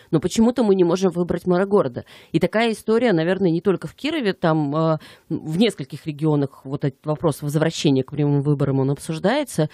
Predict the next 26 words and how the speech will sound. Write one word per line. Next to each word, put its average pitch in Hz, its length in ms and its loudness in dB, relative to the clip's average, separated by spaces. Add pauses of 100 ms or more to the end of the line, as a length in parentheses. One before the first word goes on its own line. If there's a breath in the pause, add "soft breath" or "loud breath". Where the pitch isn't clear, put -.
(240 loud breath)
но 160 100 4
пока 175 300 0
нигде 160 320 0 (240)
и, 147 480 0
и 151 60 4
ничего. 185 460 2
Наоборот, 151 520 0
вот 156 120 -6
это, 147 440 0
э, 147 200 0 (260 loud breath)
число 185 380 2
городов, 147 480 0 (100)
где 160 340 0
были 175 380 2
прямые 143 340 -2
выборы, 185 380 -2
оно 151 160 -4
там 139 160 -12
последние 151 520 -2
десять 139 320 -10
лет 170 140 -2
последовательно 147 640 -4
сокращалось. 151 680 -4 (240 loud breath)
Мы 170 160 6
имеем 208 300 2
сейчас - 440 -2